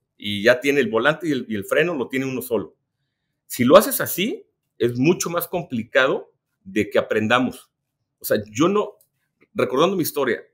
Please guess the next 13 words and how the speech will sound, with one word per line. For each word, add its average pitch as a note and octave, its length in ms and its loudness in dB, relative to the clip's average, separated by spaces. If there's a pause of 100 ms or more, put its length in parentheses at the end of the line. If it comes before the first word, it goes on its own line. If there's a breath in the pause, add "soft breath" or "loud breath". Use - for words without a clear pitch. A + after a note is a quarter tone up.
(160)
yo C3+ 160 6
de F#3 100 2
veinticuatro D3 720 -2 (120)
años, G2 460 -6
sin B2 460 -2
mi B2+ 120 0
papá C#3+ 680 0
en G#2+ 140 -2
la G2+ 60 2
estrategia, - 640 -4
o - 1120 -20
sea, G#2 100 -8
juntos, E3 580 0